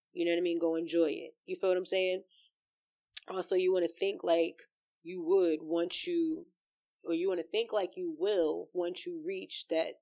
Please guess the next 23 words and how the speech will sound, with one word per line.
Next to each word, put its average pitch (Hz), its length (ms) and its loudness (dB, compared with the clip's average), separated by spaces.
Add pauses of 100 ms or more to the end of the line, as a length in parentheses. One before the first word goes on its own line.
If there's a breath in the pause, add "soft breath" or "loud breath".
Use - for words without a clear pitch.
destination 160 560 -4
or 147 60 -4
that 160 180 -6
goal. 147 320 -6 (240 loud breath)
Start 175 300 -2
thinking 175 240 -2
like 170 160 -4
that 160 160 0
now. 156 360 -8
Don't 175 220 0
wait 190 200 0
till 196 120 -2
you 185 180 -6
reach 208 280 -4
it 160 80 -6
to 175 80 -14
change 170 320 -2
your 165 100 0
mindset. 170 480 -4
Change 170 240 -4
your 170 100 -2
mindset 175 460 -4
now 170 380 -6